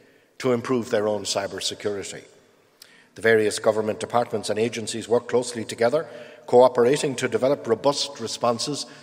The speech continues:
to cybercrime, to data protection and protection of government networks.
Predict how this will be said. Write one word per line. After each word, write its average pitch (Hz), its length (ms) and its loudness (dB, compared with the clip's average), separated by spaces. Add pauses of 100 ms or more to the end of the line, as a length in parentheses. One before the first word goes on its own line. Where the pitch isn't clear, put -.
(120)
to 117 80 -4
cybercrime, 110 760 4 (760)
to 101 100 -10
data 127 320 8
protection 117 760 -4
and 107 280 -4
protection 110 440 -4
of 95 120 -6
government 104 460 -2
networks. - 640 -8